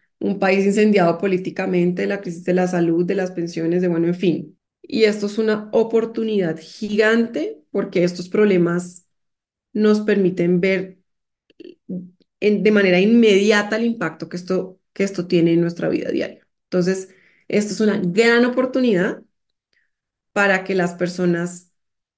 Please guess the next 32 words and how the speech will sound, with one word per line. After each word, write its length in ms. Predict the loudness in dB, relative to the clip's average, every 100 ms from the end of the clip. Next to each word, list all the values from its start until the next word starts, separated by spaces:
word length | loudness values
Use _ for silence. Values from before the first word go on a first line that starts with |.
| _ _ -8
nos 580 | -4 0 2 4 2 -2
capacitemos 1120 | -4 -2 -2 -4 -8 -12 0 2 4 2 -2
y 60 | -4
seamos 300 | -4 -2 -2
mucho 240 | -4 -4
más 180 | -6 -6
conscientes 560 | -6 -6 -2 -2 -2 -2
del 120 | -4
impacto 380 | -4 -6 -10 -8
que 100 | -2
las 140 | -2
redes 240 | 0 0 -2
sociales 580 | -4 -4 -2 -4 -8 -12
y 120 | -6
toda 180 | -2 -2
esta 160 | 0
nueva 220 | 2 4
era 140 | 2 2
digital 320 | -2 -4 -4
está 200 | -4 -4
teniendo 340 | -2 2 2
en 40 | 2
nuestra 260 | -2 -4
vida 300 | -2 0 -2 -6 _ _ _ _ _ _ _ _ _ _ _ _ _ -6
y 120 | -2
encontremos 560 | -2 -2 -2 -2 -2
una 120 | -2 -2
motivación 580 | -4 -2 -4 -4 -6 -6
muy 160 | -4
grande 360 | -4 -2 -2 -4
para 500 | -4 -2 -2 -4 -10 -16 _ _ _ _ _ _ _
hacer 460 | -8 -4 -4 -6